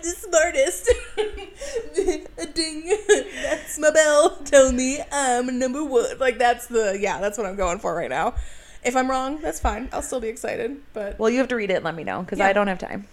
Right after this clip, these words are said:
Speaker 1: Oh. Yeah, I'll find time. 'Cause I need, I need to have the answer to this one, honestly.
Speaker 2: I'm busy reading other books.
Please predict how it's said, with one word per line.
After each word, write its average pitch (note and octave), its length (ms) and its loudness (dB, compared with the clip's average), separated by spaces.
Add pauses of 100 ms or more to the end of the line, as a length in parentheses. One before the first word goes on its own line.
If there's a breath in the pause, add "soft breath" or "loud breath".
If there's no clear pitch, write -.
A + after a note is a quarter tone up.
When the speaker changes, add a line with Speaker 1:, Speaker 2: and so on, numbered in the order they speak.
(100)
Speaker 1:
Oh. G3+ 280 -10 (1080)
Yeah, G#3+ 160 -16 (180)
I'll A3+ 100 -12
find G#3 240 -12
time. - 340 -16 (140)
'Cause - 120 -8
I A3 80 2
need, G#3+ 120 -2
I G#3+ 100 4
need G3+ 180 -2
to G3 80 -6
have F3 160 0
the E3+ 140 -6
answer E3+ 200 -8
to - 20 -6
this D#3 140 -8
one, F3+ 120 -10
honestly. D#3+ 560 -10
Speaker 2:
I'm G3 160 4
busy G3 240 10
reading C#3+ 280 -2
other A2+ 180 -2
books. - 420 -12